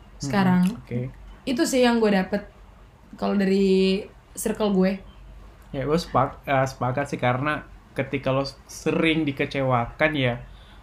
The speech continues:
Speaker 2: sebaik-baiknya emang bergantung sama diri lo sendiri gitu.
Speaker 1: Heeh.
Speaker 2: Seenggaknya lo nggak bakal ngecewain diri lo sendiri,
Speaker 1: Heeh.
Speaker 2: kan.
Speaker 1: Kan in the end of the day juga kita bakal balik ke diri kita. Walaupun mungkin kita ber-, bisa berrelation sama orang, cuman kan,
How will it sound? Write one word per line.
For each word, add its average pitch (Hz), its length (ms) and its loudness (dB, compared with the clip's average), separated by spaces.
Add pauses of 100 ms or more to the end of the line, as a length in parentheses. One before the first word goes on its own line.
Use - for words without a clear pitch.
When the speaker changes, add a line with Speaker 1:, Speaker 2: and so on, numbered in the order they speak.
(300)
Speaker 2:
sebaik-baiknya 127 800 -2
emang 131 220 0
bergantung 127 360 -2
sama 127 260 0
diri 127 200 2
lo 123 100 -2
sendiri 131 460 0
gitu. 190 240 2
Speaker 1:
Heeh. 185 80 2
Speaker 2:
Seenggaknya 175 540 4
lo 185 260 4 (280)
nggak 135 200 -4
bakal 135 280 0
ngecewain 131 440 0
diri 127 160 -2
lo 123 160 -4
sendiri, 123 440 -4
Speaker 1:
Heeh. - 120 -2
Speaker 2:
kan. 214 300 0 (720)
Speaker 1:
Kan 247 140 0
in 240 140 4
the 214 80 2
end 202 120 2
of 190 80 -8
the 196 100 -2
day 214 160 4
juga 196 240 0
kita 214 220 -2
bakal 190 320 -2
balik 185 220 2
ke 220 60 -2
diri 180 140 2
kita. 175 220 -4
Walaupun 220 600 -2 (440)
mungkin 220 320 0
kita 233 260 2
ber-, 202 320 2
bisa 208 340 0
berrelation 180 840 0
sama 175 300 2
orang, 196 220 -4
cuman 214 320 0
kan, 254 180 -2